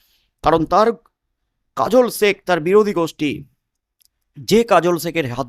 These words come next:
ধরে বীরভূমের তৃণমূলের একেবারে লোকসভা নির্বাচনে ব্যাপক ভোটে জয়লাভ করেছে, অনুব্রতহীন বোলপুরও অবস্থার কোনো পরিবর্তন হয়নি। আগের থেকে আরও বেশি ভোট পেয়েছে তৃণমূল কংগ্রেস। সেই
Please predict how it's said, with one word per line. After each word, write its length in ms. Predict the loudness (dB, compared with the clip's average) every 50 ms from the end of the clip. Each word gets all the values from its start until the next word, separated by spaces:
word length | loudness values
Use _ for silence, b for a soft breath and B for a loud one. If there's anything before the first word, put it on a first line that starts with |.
| -8
ধরে 240 | -6 -4 -2 -2 -2 -4 -8 -14 _ _ _ _ _ _ _ _ _ -2
বীরভূমের 380 | -2 0 0 -2 -4 -6 -8 -8
তৃণমূলের 520 | -8 -8 -8 -6 -6 -6 -6 -6 -8 -10 -12 _ _ _ _ _ _ _ _ _ _ _ _ -20
একেবারে 380 | -10 -2 0 0 0 0 -2 -6 -6
লোকসভা 460 | -6 -8 -8 -8 -6 -4 -2 -2 0
নির্বাচনে 460 | -2 -2 0 -2 -2 -2 -2 -2 -2 -4 -4 _ _ _
ব্যাপক 380 | -4 -2 -2 2 2 2 2 2 0
ভোটে 220 | -8 -8 -6 -6 -4
জয়লাভ 300 | -2 -2 -2 -2 -4 -4 -6
করেছে, 300 | -8 -8 -8 -6 -6 -6 -6 -6 -8 _ _ _ _ _ _ _ _ _
অনুব্রতহীন 800 | 0 0 0 0 0 -2 -2 0 0 0 0 0 0 0 -2 -2 -4 -8 -12 -16 _ _ _ _ _ _ _ _ _ _ _ _ 2
বোলপুরও 520 | 4 4 4 4 2 -2 -2 0 0 0 -2 -4 -8 -14 -20 _ _ _ _ _ _ _ _ _ _ _ 0
অবস্থার 520 | 2 2 4 2 0 -2 _ -6 -4 -4 -6 -6 _
কোনো 220 | -4 -2 -2 -2 -2
পরিবর্তন 560 | -2 -2 -2 -2 -2 -4 -6 -6 -8 -10 -8 -8
হয়নি। 380 | -6 -6 -6 -6 -6 -8 -10 -12 -14 -18 _ _ _ _ _ _ _ _ -4
আগের 220 | -4 -4 -4 -6 _
থেকে 160 | -8 -8 -6
আরও 200 | -6 -4 -4 -4 -6
বেশি 280 | -6 -8 -8 -6 -8 -8
ভোট 180 | -6 -4 -6 -6 -6 _
পেয়েছে 260 | -4 -4 -4 -4 -6
তৃণমূল 340 | -8 -8 -6 -6 -6 -6 -4
কংগ্রেস। 380 | -4 -4 -4 -4 -4 -6 -8 -8 -8
সেই 180 | -8 -8 -8